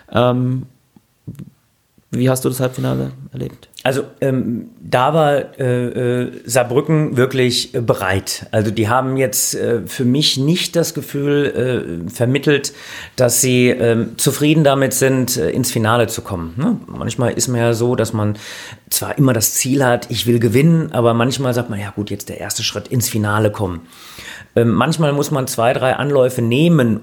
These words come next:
Speaker 2: um am Ende dann bereit zu sein, ähm, ne, äh, einen großen Titel zu gewinnen. Ähm, bei,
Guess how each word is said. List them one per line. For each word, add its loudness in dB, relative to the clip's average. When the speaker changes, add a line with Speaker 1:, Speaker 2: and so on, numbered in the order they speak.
Speaker 2:
um 2
am 0
Ende 2
dann 2
bereit 0
zu -2
sein, 0
ähm, -2
ne, 2
äh, -14
einen -2
großen 2
Titel -4
zu -4
gewinnen. 2
Ähm, 0
bei, 2